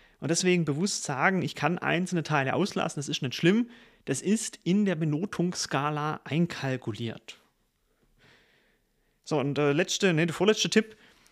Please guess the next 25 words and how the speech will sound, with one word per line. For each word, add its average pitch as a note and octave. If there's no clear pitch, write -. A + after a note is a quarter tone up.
äh, D#3
wenn E3+
sich G3
jemand F#3
über D#3
einen D#3
Rücktritt E3
Gedanken D3
machen C#3
möchte, -
also C3
ob C#3+
er D3
die D3
Klausur D3
wirklich D3+
abgibt, -
diese G3+
Debatte -
stellt D#3
sich -
frühestens G3+
am C#3+
dritten -
Tag, E3